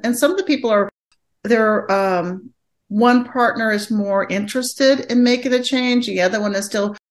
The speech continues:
resigned to where they're at. It, um, it can start with one person.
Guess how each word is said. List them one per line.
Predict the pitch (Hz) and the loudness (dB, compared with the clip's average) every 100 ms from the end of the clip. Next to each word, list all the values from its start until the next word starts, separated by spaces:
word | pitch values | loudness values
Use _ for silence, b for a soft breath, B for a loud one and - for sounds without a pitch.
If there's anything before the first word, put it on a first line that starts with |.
| _ - | _ -4
resigned | 196 185 185 175 196 220 226 - _ | -2 0 0 2 0 0 -2 -6 _
to | - | -8
where | 233 226 226 | -4 -2 -2
they're | 226 220 | -2 0
at. | 220 220 - - _ - | 0 -2 -4 -18 _ 0
It, | 220 214 - | 0 0 0
um, | 202 202 190 180 - | 2 2 0 -4 -4
it | 240 | 0
can | 262 | 0
start | 247 - 202 214 | 0 2 2 4
with | 208 208 | 0 -2
one | 202 190 208 | -2 -2 -2
person. | - - - - | -4 -4 -6 -8